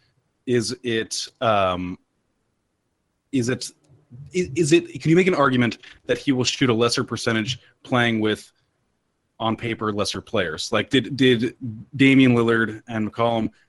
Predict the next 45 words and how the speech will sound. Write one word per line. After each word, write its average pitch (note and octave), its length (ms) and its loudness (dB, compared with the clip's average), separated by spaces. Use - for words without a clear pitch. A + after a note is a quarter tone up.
take C3+ 200 -2
enough B2 200 0
attention A#2 400 -4
away, G#2 460 0
in A#2 140 0
theory, G#2 580 0
that G#2+ 180 0
he A2 120 -2
could, A2 240 -4
that B2+ 120 6
would A#2+ 80 2
allow A#2 300 4
him A2 160 2
some G#2+ 320 0
le-, A2 240 0
some, G#2 440 -2
s-, - 360 -8
some A2 480 -4
distance, G#2+ 500 -2
uh, G2+ 360 2
versus, G#2+ 440 -6
like, G2 280 -2
what G#2+ 140 -2
you G#2 80 -8
can G#2 140 -8
expect - 420 -6
from F#2+ 560 -4
the G#2 140 -2
attention G#2 420 -2
that F#2+ 160 0
Jeremy A2+ 320 4
Lin F#2+ 420 0
or F#2 180 -2
D'Angelo F2+ 400 -4
Russell F2 240 -6
gets? - 400 -6
Is A2+ 80 -4
that A2+ 160 4
even G#2+ 180 2
a, - 600 -6
a - 20 6
useful A#2 380 4
argument A2+ 340 4
to C3 60 0
make? B2+ 220 -2